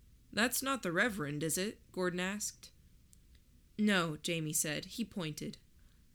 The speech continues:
"Left side, Bill Warner. He owns the production line down by Tennant Street. You knew his son at Mithmont, Gordon." "Oh, yeah."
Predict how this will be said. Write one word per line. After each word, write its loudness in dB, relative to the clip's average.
"Left 0
side, 2
Bill 2
Warner. -4
He 6
owns 0
the -4
production -2
line -2
down 0
by -2
Tennant -4
Street. -6
You 2
knew 4
his 4
son 2
at -4
Mithmont, -4
Gordon." -6
"Oh, 4
yeah." 0